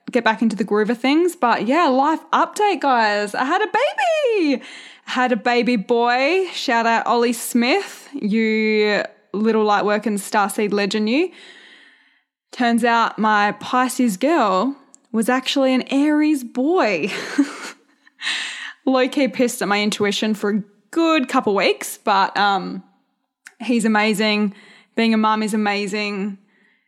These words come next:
Doing my light work alongside being a mum is just better than I could have ever imagined. And yeah, life is good, friends. Life is good.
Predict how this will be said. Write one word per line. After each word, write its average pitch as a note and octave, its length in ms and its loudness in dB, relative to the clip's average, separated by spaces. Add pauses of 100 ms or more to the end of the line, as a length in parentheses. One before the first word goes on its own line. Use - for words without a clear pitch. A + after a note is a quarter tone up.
(420)
Doing B3 180 0
my A3+ 140 2
light G#3+ 260 2
work A3 200 0
alongside A3+ 1000 0
being A3+ 180 2
a A3+ 40 2
mum G#3+ 360 2
is F#3+ 320 -2
just F#3+ 340 -2
better G#3 180 0
than G3 120 -2
I G3 60 0
could G3 160 -4
have F#3+ 180 -4
ever G3+ 200 2
imagined. F#3+ 760 0
And F#3 520 0 (1120)
yeah, G#3 220 0
life F#3+ 280 0
is D4+ 140 2
good, C4 220 0
friends. A3+ 500 0
Life A3 220 0
is A3+ 140 0
good. G#3+ 340 0